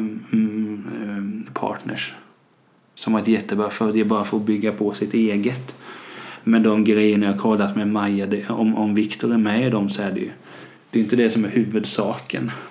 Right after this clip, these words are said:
utan det är korta sekvenser. Och samma sak med, med Guidetti där. Så de följer jag på YouTube, inte på Instagram. Jag har fått för mig att jag ska ha ett Instagram där jag bara ser en massa sportuppdateringar.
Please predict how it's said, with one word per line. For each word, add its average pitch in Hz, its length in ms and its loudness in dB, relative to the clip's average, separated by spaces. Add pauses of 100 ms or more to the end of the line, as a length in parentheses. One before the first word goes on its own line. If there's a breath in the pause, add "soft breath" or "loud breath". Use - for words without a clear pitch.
(460 loud breath)
utan 107 420 -4 (1040 loud breath)
det 117 100 -6
är 123 40 -10
korta 131 340 -8
sekvenser. 113 760 -6 (1400 loud breath)
Och 120 160 0
samma 107 280 2
sak 101 280 -2
med, 104 280 -4
med 101 560 -2
Guidetti 104 460 -4
där. 107 160 -6 (1000 loud breath)
Så - 120 -2
de 147 220 4
följer 104 280 4
jag 92 120 -2
på 104 80 -2
YouTube, 98 500 -4 (580 loud breath)
inte 113 220 0
på 113 80 0
Instagram. 107 500 -2
Jag 113 180 -2 (720 loud breath)
har 113 160 -4
fått - 220 -6
för 107 280 -2
mig 107 140 0
att 110 140 -6
jag 113 100 -4
ska - 160 -6
ha 104 260 -2
ett 101 80 -6
Instagram 104 500 -2
där 104 60 -4
jag 101 80 -6
bara 107 440 -2
ser - 260 -8
en 98 100 -4
massa 107 260 -4
sportuppdateringar. 113 1400 -6